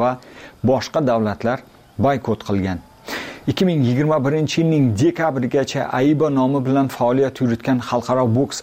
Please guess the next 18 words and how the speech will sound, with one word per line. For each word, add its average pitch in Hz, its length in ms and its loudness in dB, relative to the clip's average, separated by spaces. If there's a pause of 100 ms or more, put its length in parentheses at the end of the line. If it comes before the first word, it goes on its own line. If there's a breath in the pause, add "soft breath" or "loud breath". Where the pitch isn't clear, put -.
(140)
assotsiatsiyasiga 143 920 -2
ikki - 180 -6
ming 117 180 2
yigirmanchi 117 520 0
yildan 131 360 2
beri 139 260 0
rossiyalik 123 560 -2 (400 loud breath)
Umar 135 220 2 (160)
Kremlyov 139 440 2 (120)
rahbarlik 107 520 -4
qilib 104 220 -2
kelmoqda. 98 420 -2 (800 loud breath)
U - 20 6 (120)
bu 196 120 4
lavozimda 143 600 0
Butunjahon 120 720 0
boks 151 200 -2 (160)
ittifoqi - 440 -4